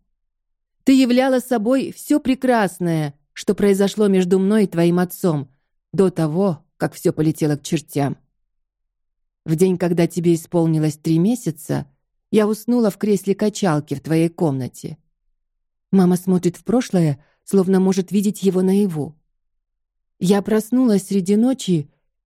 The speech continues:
и увидела, как Роман стоит и смотрит на твою кроватку.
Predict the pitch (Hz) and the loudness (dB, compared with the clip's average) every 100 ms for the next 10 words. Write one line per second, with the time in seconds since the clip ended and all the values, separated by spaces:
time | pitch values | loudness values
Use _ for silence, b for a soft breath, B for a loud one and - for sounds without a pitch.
0 | - 220 226 226 254 233 214 214 202 214 | 0 2 4 2 2 2 0 0 -2 0
1 | 220 233 269 240 - - - 208 247 254 | 0 2 0 -2 -6 -20 -2 2 2 2
2 | 190 - 190 208 202 190 180 180 180 185 | -2 0 0 0 -2 -2 0 2 2 2
3 | 196 185 156 - - 151 | 0 0 -2 -4 -10 -16